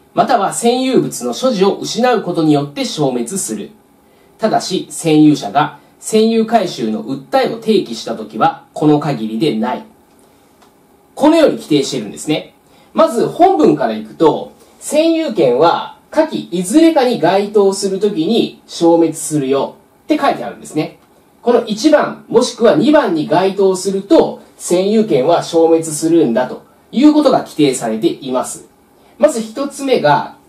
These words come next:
占有者が占有の意思を放棄したとき、この時占有権は消滅するよって書いてあるんですね。これ例えばなんですけども、私が占有していた家電があったとします。もうこの家電いらないから、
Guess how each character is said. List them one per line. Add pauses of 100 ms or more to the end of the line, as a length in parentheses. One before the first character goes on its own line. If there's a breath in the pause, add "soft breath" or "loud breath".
占
有
者
が
占
有
の
意
思
を
放
棄
し
た
と
き、 (540 soft breath)
こ
の
時
占
有
権
は
消
滅
す
る
よ
っ
て
書
い
て
あ
る
ん
で
す
ね。 (280 soft breath)
こ
れ
例
え
ば
な
ん
で
す
け
ど
も、 (200 loud breath)
私
が
占
有
し
て
い
た
家
電
が
あ
っ
た
と
し
ま
す。 (440 soft breath)
も
う
こ
の
家
電
い
ら
な
い
か
ら、